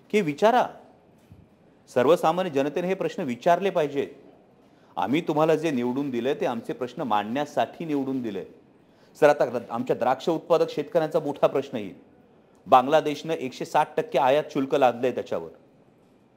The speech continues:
जेव्हा तुम्ही स्वतःला विश्वगुरु म्हणता, तेव्हा तुम्ही आमच्या शेतकऱ्यांसाठीच्या पॉलिसीज काय आहेत, हे का नाही बाहेर सांगणार आहात? तुम्ही तोपर्यंत, जेव्हा हे, हा चॅनेल आम्हाला मोकळा करून देणार नाही,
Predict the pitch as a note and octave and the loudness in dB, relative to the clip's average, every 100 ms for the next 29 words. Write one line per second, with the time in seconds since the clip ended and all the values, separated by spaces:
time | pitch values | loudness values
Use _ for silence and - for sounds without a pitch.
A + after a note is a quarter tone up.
0 | _ - A2 B2+ E3+ E3 E3+ C#3+ E3 D#3+ | _ -8 0 0 0 -2 -2 0 2 2
1 | C3 B2 - F3+ D#3+ D#3+ C3+ A2+ G#2 G#2+ | 0 -4 0 0 2 0 -2 -2 0 2
2 | C#3 C3+ C3+ D#3+ C#3 B2 E3 C3+ C3+ E3 | 2 -2 -2 -4 -2 -2 -2 -4 -2 0
3 | - - C#3 - D#3+ E3 D#3+ D3 E3+ E3 | 0 0 -2 0 0 0 0 -2 -2 -4
4 | E3 D3 D#3 F3+ - D3+ D#3 D#3+ D3+ D#3 | -2 -2 -4 -10 -6 0 2 2 -2 -4
5 | D#3+ E3 C#3 F3+ F#3+ F#3+ G3+ G3+ G#3 G#3 | -4 -4 -2 0 2 0 0 -2 0 0
6 | C#3+ - - - _ _ _ _ _ _ | 0 -4 -16 -20 _ _ _ _ _ _
7 | _ _ _ - B2 D3+ - C3+ C#3+ E3 | _ _ _ -4 -2 -2 0 6 6 6
8 | E3 E3+ D#3+ E3+ - - - - A#2 D#3 | 4 4 2 -6 -8 -20 -20 -10 -2 0
9 | F3 - C3 F3 - D#3+ F3+ - B2+ C#3 | 0 0 0 2 0 0 0 0 0 0
10 | A3+ F#3+ F#3 E3+ D3+ C#3 D3+ D3 C#3 C3+ | 0 -2 -4 -4 -6 -4 -4 -4 -6 -4
11 | A#2 A#2+ A#2 A2 F#2+ G2+ | -4 -4 -6 -6 -8 -12